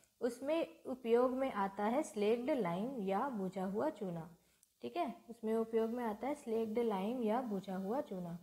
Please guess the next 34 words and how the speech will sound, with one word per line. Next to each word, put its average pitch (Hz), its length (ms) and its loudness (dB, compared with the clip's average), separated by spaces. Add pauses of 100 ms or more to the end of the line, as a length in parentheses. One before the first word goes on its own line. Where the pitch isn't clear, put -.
(320)
तो 240 60 -2
बुझा 233 280 2
हुआ 302 200 6
चूना 269 320 0
का 302 120 0
formula 226 540 2
क्या 254 200 0
है, 226 260 0
तो 220 120 -2
यह 226 180 2
है 277 80 0
calcium 214 520 -4
hydroxide। 180 800 -4 (480)
Calcium 254 540 2
hydroxide 247 1080 2
को 240 160 4
ही 240 300 -2
बुझा 214 320 0
हुआ 220 300 2
चूना 214 380 -4
या 233 220 0
स्लेक्ड 220 540 0
lime 220 480 0
कहते 185 360 -6
हैं, 190 540 -4 (300)
ठीक 233 180 -4
है। 302 320 -2
तो 262 400 -2
calcium 220 420 0
hydroxide 220 680 0
की 254 100 0
ज़रूरत 220 400 2
पड़ती 220 400 -2
है 294 260 -2